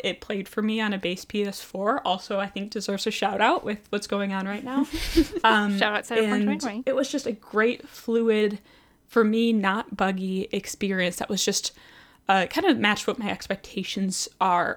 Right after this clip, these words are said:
Speaker 1: of a game on its release. I also wanna give a shout out to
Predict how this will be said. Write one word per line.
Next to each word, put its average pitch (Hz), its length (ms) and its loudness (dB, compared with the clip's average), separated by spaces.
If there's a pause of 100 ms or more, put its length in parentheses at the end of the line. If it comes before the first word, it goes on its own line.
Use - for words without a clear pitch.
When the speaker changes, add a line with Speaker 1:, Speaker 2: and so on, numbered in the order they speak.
Speaker 1:
of - 380 -2
a 202 100 -2
game 190 340 -2
on 202 140 0
its - 240 -10
release. - 480 -8 (1500)
I 233 200 8 (100)
also 320 260 6
wanna 277 200 6
give 233 180 2 (160)
a 208 140 0
shout 202 360 0
out 202 240 -2
to 202 400 -4